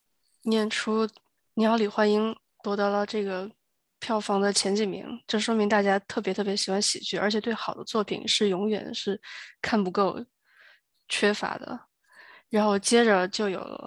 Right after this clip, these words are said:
吐槽大会、脱口秀大会，还有最近的一年一度喜剧大会，收视也是非常的红，大家也都在广泛的讨论其中的话题。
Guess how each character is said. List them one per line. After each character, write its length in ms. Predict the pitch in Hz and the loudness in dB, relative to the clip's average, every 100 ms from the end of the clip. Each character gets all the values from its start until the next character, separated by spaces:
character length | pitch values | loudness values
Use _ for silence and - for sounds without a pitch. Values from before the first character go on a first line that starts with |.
| 233 - - | -12 -12 -14
吐 140 | - | -4
槽 160 | 226 185 | 2 4
大 180 | 214 202 | 4 2
会、 360 | - 202 185 | 2 -2 -2
脱 180 | 190 254 | -4 -4
口 100 | 240 | -4
秀 160 | 214 196 | -4 -4
大 200 | 190 - | -4 -4
会， 180 | - - 220 | -8 -10 -6
还 140 | - | -2
有 140 | 202 | -2
最 200 | 202 214 | 0 -2
近 220 | 202 208 196 | 0 2 2
的 180 | 185 | 0
一 120 | 180 214 | 0 2
年 180 | 202 | 2
一 60 | 196 | 0
度 160 | 214 208 | -2 -6
喜 180 | - | -6
剧 140 | - 202 | -4 -4
大 180 | 202 214 | -4 -4
会， 180 | - - | -10 -8
收 200 | - 220 | -4 -4
视 260 | 214 220 190 | -2 -2 -2
也 160 | 175 | -2
是 140 | - 208 | -2 -2
非 180 | - 214 | -2 -2
常 160 | 208 | -2
的 80 | 196 | -6
红， 300 | - 175 220 - - - - - - | -6 -10 -10 -14 -14 -14 -14 -14 -2
大 140 | 208 | 2
家 100 | 202 | 4
也 100 | 202 | 2
都 160 | 185 190 | 2 -2
在 300 | 208 190 175 | 0 0 -2
广 180 | - - | -6 -8
泛 120 | - | -2
的 80 | 220 | -2
讨 220 | 214 - - | -2 -4 0
论 260 | 208 190 | 0 0
其 120 | - - | -4 0
中 140 | 208 | 0
的 80 | 208 | 0
话 300 | - 226 202 | 0 0 2
题。 320 | - - 233 | 0 0 -6